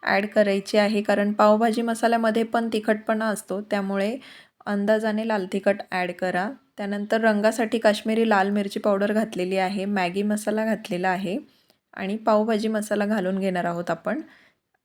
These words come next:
हे सर्व मसाले घातल्यानंतर परत आपल्याला एकदा परतून घ्यायचं आहे. तर हे सर्व साहित्य आणि मसाले मी सर्व डिस्क्रिप्शन बॉक्समध्ये दिलेलं आहे, तिथे जाऊन पण, अ, चेक करा तुम्ही.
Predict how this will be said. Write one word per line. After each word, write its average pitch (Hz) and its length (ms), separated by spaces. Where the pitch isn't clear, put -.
हे 214 100
सर्व 220 380
मसाले 233 360
घातल्यानंतर 226 600
परत 226 320
आपल्याला 220 360
एकदा 220 240
परतून 214 480
घ्यायचं 208 360
आहे. 170 300
तर 220 100
हे 233 180
सर्व 233 300
साहित्य 220 680
आणि 220 220
मसाले 202 440
मी 208 180
सर्व 208 260
डिस्क्रिप्शन 214 640
बॉक्समध्ये 208 720
दिलेलं 196 420
आहे, 208 240
तिथे 208 340
जाऊन 214 280
पण, 214 180
अ, 180 300
चेक 196 300
करा 196 200
तुम्ही. 190 380